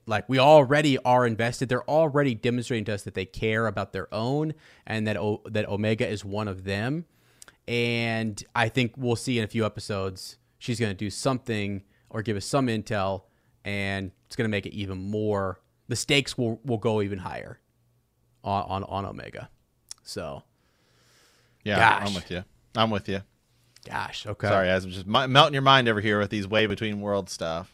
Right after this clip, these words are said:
Speaker 1: Well, I, that's a whole, I almost had to stop myself 'cause I'm,
Speaker 2: But
Speaker 1: I'm
Speaker 2: don't
Speaker 1: like
Speaker 2: you think d-,
Speaker 1: Yeah.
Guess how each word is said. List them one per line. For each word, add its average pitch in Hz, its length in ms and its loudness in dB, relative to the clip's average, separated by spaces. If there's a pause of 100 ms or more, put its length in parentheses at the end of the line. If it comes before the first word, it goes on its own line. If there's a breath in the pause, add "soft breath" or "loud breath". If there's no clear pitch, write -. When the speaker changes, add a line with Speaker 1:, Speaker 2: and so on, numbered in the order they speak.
(160)
Speaker 1:
Well, 123 320 8
I, 123 100 0
that's 160 180 6
a 131 40 4
whole, 131 220 8
I 135 140 8
almost 156 180 8
had 117 120 4
to 107 60 -6
stop 123 240 2
myself 113 320 -2
'cause 110 140 -4
I'm, 113 120 0
Speaker 2:
But 117 160 0
Speaker 1:
I'm 127 60 8
Speaker 2:
don't 254 200 10
Speaker 1:
like 220 80 4
Speaker 2:
you 247 80 0
think 202 340 0 (100)
d-, - 140 -8 (420)
Speaker 1:
Yeah. 98 180 -4